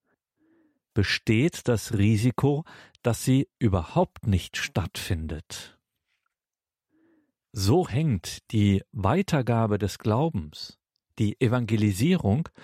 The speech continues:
zu einem großen Teil vom gelebten Glauben in der Familie ab. Im Umfeld einer zunehmend säkularen Gesellschaft und antireligiöser Gesetzgebung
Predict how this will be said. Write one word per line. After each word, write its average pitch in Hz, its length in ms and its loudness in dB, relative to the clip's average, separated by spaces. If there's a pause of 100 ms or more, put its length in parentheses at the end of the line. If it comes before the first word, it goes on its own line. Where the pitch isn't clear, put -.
(340)
zu - 140 0
einem 104 280 0
großen 131 600 0
Teil 123 420 2
vom 113 400 -2 (340)
gelebten 120 840 2
Glauben 117 460 0
in 120 200 0
der 110 120 2
Familie 107 760 2
ab. - 380 -12 (1040)
Im 101 160 -2
Umfeld 120 560 2
einer 92 340 2 (380)
zunehmend 110 960 2
säkularen 107 920 2
Gesellschaft 110 760 0
und 90 300 -4 (300)
antireligiöser 110 1200 0
Gesetzgebung 95 920 -2